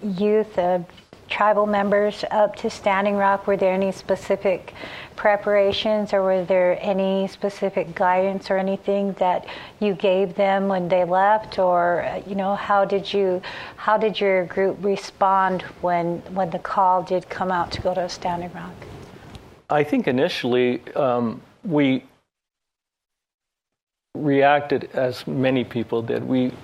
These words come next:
Speaker 2: you know, said, "There's an issue that is taking place there,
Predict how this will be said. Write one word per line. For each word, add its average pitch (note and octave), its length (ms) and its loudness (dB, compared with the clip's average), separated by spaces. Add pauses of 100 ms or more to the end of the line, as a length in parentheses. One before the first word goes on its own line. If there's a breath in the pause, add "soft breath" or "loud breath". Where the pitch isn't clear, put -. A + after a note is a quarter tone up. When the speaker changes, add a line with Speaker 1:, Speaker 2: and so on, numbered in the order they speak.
(220)
Speaker 2:
you C#3+ 120 -2
know, A#2+ 240 -4 (240)
said, A#2 460 0
"There's B2 340 2
an C3 340 -2
issue B2+ 600 0
that A#2 140 -2
is A#2 240 -6
taking B2 340 -2
place B2+ 440 2
there, A#2+ 420 2